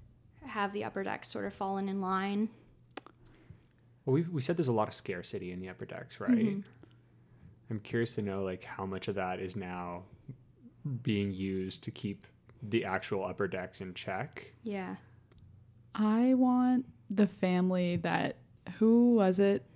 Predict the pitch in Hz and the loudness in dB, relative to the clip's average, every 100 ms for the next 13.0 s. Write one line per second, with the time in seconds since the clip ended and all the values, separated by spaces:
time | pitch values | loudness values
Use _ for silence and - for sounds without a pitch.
0 | - - 196 175 180 175 170 180 185 180 | -20 -6 2 4 4 2 2 2 4 4
1 | 180 180 170 147 165 180 180 180 180 - | 4 2 2 2 2 0 4 2 2 4
2 | 196 196 175 160 139 147 147 - - - | 8 8 6 4 4 0 -2 -6 -20 -20
3 | - 233 233 208 - 294 - - - 185 | -8 -8 -8 -10 -10 -12 -14 -10 0 2
4 | 185 180 - - - 208 107 - - 113 | 6 4 6 4 6 8 8 6 -6 -8
5 | 117 110 113 110 - - - - 175 127 | -6 -8 -8 -10 -12 -18 -6 4 6 8
6 | - 180 214 202 170 170 - 165 165 156 | 8 8 10 8 6 -6 -6 0 6 6
7 | 147 139 135 143 139 87 165 170 151 71 | 6 4 2 2 2 0 0 2 4 2
8 | - 202 - - 107 - 87 76 - 78 | 0 -4 -4 -2 -2 -2 0 0 0 -4
9 | - - - - _ - - - - 113 | -8 -18 -20 -20 _ -20 -20 -20 -10 -8
10 | 98 92 92 90 - _ _ _ - - | -8 -10 -16 -18 -20 _ _ _ -20 -20
11 | - _ - - - - - - - 185 | -20 _ -20 -20 -20 -20 -6 0 0 2
12 | 175 175 117 104 110 104 101 - - - | 0 0 -2 -2 0 0 -2 -2 -4 -4